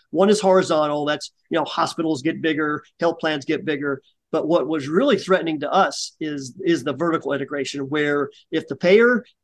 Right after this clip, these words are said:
is also the provider, i-, is also the, the, the P B M or the drug supplier, uh, and distributor, which is our business, that was very threatening to us. So I, I, I viewed this, uh, when I pitched it to, uh,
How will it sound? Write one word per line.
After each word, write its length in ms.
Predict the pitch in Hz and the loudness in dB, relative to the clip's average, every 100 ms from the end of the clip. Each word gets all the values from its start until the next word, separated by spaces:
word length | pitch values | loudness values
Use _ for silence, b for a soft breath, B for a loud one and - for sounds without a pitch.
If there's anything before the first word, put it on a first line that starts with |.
| _ _ _ - | _ _ _ -2
is 180 | 165 | 0
also 480 | 175 196 190 180 170 | 4 4 4 4 4
the 120 | 160 | 2
provider, 680 | - 156 170 175 175 170 165 _ _ _ - | -2 -2 0 2 2 -2 -4 _ _ _ -10
i-, 140 | 160 | -8
is 200 | 160 156 | -6 -2
also 340 | 165 185 185 170 | 4 4 4 2
the, 140 | 156 - | 0 -4
the, 200 | 143 151 | -8 -8
the 240 | - 147 135 - | -4 -6 -6 0
P 160 | 196 | 0
B 160 | 160 160 | 2 2
M 180 | 165 147 | 2 0
or 80 | |
the 120 | 143 139 | -2 -2
drug 300 | 160 196 - - | 2 2 0 -10
supplier, 720 | 156 - 147 143 143 143 - b _ | -10 -6 0 2 2 -2 -6 b _
uh, 40 | 151 | -4
and 260 | 139 156 | -2 -2
distributor, 500 | 143 139 160 143 147 | -4 -4 -2 -2 -4
which 220 | 139 147 151 | -2 -2 -4
is 200 | 135 - | -8 -2
our 200 | 156 156 | 0 0
business, 520 | 135 180 156 139 - - _ _ _ _ - | 2 0 0 -4 -4 -14 _ _ _ _ 2
that 240 | 196 - | 2 2
was 200 | 160 127 | -4 -4
very 280 | 139 175 156 | -2 0 -2
threatening 460 | - 156 143 143 | 0 0 0 -4
to 80 | 135 | -6
us. 240 | - - - | -10 -12 -10
So 340 | - 170 160 B B - | 0 0 0 B B -4
I, 260 | 170 - 185 | -2 2 0
I, 200 | 185 185 | 2 2
I 80 | 202 | 4
viewed 480 | 180 208 185 151 | 4 4 2 0
this, 420 | 139 170 160 - - | -4 -4 -4 -10 -6
uh, 140 | 160 156 | -2 -2
when 180 | 156 | -2
I 100 | 156 | -4
pitched 300 | 151 180 - | -2 -4 -4
it 100 | 156 | -8
to, 180 | - 147 - | -6 -10 -4
uh, 220 | 147 143 | -2 -2